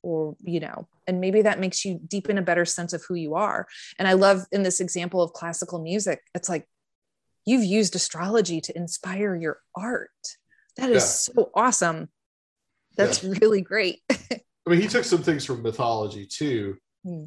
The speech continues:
Speaker 2: like, you know, Mars, the bringer of war. That's probably the most of that piece of music people would actually recognize, 'cause it basically sets the theme for every, like, science fiction,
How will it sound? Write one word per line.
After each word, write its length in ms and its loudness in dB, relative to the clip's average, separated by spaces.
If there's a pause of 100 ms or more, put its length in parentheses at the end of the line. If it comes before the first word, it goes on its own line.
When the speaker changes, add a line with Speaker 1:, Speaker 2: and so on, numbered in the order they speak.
Speaker 2:
like, 340 -2
you 60 -6
know, 240 0
Mars, 600 0
the 80 -6
bringer 320 -2
of 120 -4
war. 240 0
That's 240 2
probably 420 2
the 140 -6
most 680 -6
of 200 -4
that 340 -2 (220)
piece 200 -8
of 60 -12
music 320 -12
people 220 -8
would 160 -6
actually 340 -6
recognize, 960 -6 (560)
'cause 160 0
it 100 0
basically 520 2
sets 340 0
the 140 -6
theme 420 -4
for 220 -4
every, 400 -4
like, 360 -6
science 540 -4
fiction, 800 -8